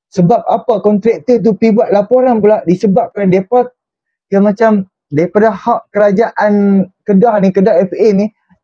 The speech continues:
tidak mematuhi perjanjian yang sebenar-benarnya,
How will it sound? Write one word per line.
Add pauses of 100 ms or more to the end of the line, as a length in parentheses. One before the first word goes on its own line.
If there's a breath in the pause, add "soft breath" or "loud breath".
(120)
tidak
mematuhi
perjanjian
yang
sebenar-benarnya,